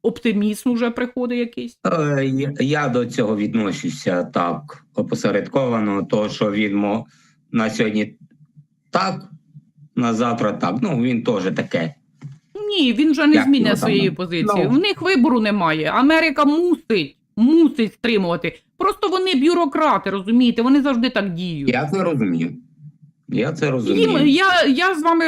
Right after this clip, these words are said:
Speaker 1: е, можу сказати вам одне, що я вірю, я знаю, що їм плювати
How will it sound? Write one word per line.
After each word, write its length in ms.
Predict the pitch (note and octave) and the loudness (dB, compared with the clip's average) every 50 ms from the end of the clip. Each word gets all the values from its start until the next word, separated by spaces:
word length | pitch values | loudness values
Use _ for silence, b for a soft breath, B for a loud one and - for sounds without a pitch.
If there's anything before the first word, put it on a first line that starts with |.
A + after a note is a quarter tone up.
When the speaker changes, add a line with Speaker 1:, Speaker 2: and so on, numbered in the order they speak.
| C#4+ - | 0 0
Speaker 1:
е, 200 | B3+ B3+ B3+ B3 | 0 0 2 2
можу 400 | A#3 B3+ C#4+ D4 C4+ B3+ C4+ B3+ | 2 4 4 2 2 2 0 -2
сказати 360 | - - C4 C4+ C4 A#3+ C4 | -2 -4 -4 -4 -4 -2 -2
вам 180 | B3 B3 A#3+ A#3 | 0 2 2 2
одне, 260 | A3+ G3+ G#3 G#3 G3+ | 2 0 -2 -2 -2
що 120 | - - | -2 -2
я 200 | A#3+ A#3+ C4 B3 | 0 0 0 0
вірю, 360 | A3+ A#3 C#4 D4+ B3+ A#3+ A#3 - _ _ _ _ _ _ | 2 2 2 2 2 0 -2 -4 _ _ _ _ _ _
я 140 | - A#3 A#3+ | -2 0 2
знаю, 300 | A3 C4 C#4 C4+ B3+ A#3+ | 2 2 2 4 2 0
що 120 | B3 - | 0 0
їм 200 | A#3+ A3 A#3+ B3 | 2 4 4 4
плювати 600 | A#3+ A#3+ A#3+ C4+ A#3 A#3 F3+ D#3+ - D#3 D3 C#3+ | 4 2 2 2 2 2 0 -2 -2 -4 -6 -6